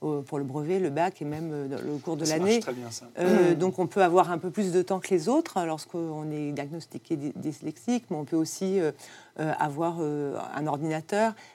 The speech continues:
Speaker 1: Est-ce que, euh, bah, vous avez créé votre école, euh, ça suffit pas finalement ? Parce que l'école a beaucoup progressé pour les dyslexiques.
Speaker 2: Alors, les,
Speaker 1: Dans
Speaker 2: les
Speaker 1: les années soixante, il faut se souvenir que les, euh, en fait, euh, ben, ces enfants étaient condamnés à ne pas faire d'études du tout.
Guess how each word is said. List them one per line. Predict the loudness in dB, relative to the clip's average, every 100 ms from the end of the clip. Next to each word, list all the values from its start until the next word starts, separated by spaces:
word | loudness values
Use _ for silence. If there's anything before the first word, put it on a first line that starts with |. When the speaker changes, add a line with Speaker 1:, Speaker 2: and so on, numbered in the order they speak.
| -6
Speaker 1:
Est-ce | -6 0
que, | 2
euh, | 4 4 6 6 4 0 -4
bah, | -2 -2
vous | 0
avez | 0 0
créé | -2 -4
votre | -4 -6
école, | -2 2 4
euh, | 6 4
ça | 2 -4
suffit | -6 -6 -2
pas | 0
finalement ? | 0 0 2 2 0 -6 -20
Parce | -2
que | 8
l'école | 10 10 6 4
a |
beaucoup | 4 2 0
progressé | -2 2 2 2 0 0
pour | 2
les | 2
dyslexiques. | 0 -4 -6 -2
Speaker 2:
Alors, | 2 2 2
les, | 2 8
Speaker 1:
Dans |
Speaker 2:
les | 8 10
Speaker 1:
les |
années | 8 6
soixante, | 6 4 6 2 2
il |
faut | 2 2
se | 4 2
souvenir | 2 0 0 0 2
que | 4
les, | 6 4 0 -8 -20 -12 -2
euh, | 0 2 0 -2
en | -2
fait, | 0 0 2
euh, | 2 2
ben, | -2 -4 -4 -6 -6 -8 -10 -10
ces | -6 -4
enfants | -4 -2 -2
étaient | -2
condamnés | -6 -4 -4 -4
à |
ne | -8
pas | -12
faire | -10 -10
d'études | -10 -10
du | -10 -2
tout. | 0